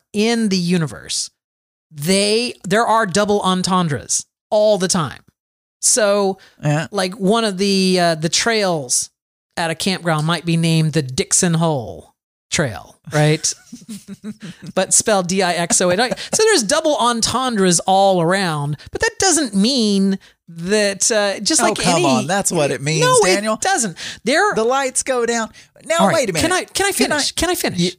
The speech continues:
Speaker 2: I don't know. Can you?
Speaker 1: Ninety-five percent of the gay campgrounds that I've been to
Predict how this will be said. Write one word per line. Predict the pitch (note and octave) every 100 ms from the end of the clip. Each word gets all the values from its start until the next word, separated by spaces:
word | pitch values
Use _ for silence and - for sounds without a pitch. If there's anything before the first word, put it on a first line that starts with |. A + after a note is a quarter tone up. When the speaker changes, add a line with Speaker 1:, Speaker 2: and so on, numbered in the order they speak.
| _ -
Speaker 2:
I | E3
don't | E3
know. | E3+ D#4+
Can | - B2+ C#3
you? | A#3+
Speaker 1:
Ninety-five | G#3 G3+ G#3 A#3 D#4 E4+ F#4 E4 A#3 G3+ G3+
percent | A3 - G3+ E3+
of | D#3+
the |
gay | E3 F3
campgrounds | F3+ F3 E3+ - A#2 B2+ -
that |
I've | C#3+ D#3 D3
been | C#3 C#3+
to | - D#2 -